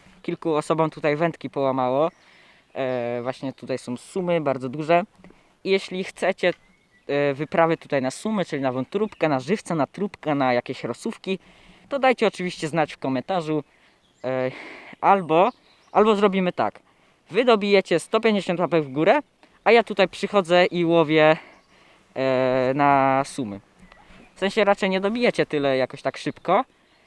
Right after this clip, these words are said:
Myślę, że w kilka tygodni, jeśli w ogóle dobijecie.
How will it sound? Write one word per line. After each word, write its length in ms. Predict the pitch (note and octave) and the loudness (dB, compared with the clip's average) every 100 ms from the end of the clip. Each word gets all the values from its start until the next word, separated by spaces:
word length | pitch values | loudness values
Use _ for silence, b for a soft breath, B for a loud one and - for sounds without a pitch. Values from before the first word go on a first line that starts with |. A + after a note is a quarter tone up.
| b b | b b
Myślę, 300 | D3 - D3 | -10 -4 -4
że 460 | C#3 C3+ C3 B2+ A2 - | 0 0 0 0 -4 -8
w 220 | A#2 A#2 | -8 -8
kilka 260 | - B2 B2+ | -8 -8 -8
tygodni, 480 | C3+ D3+ B2+ A#2+ C#3 | -4 -2 -2 -2 -2
jeśli 260 | B2+ - | -4 -4
w 60 | B2+ | -6
ogóle 280 | C#3 D#3+ C3 | -4 -2 0
dobijecie. 560 | B2+ B2 B2+ B2 G3+ | -2 -2 -2 0 -4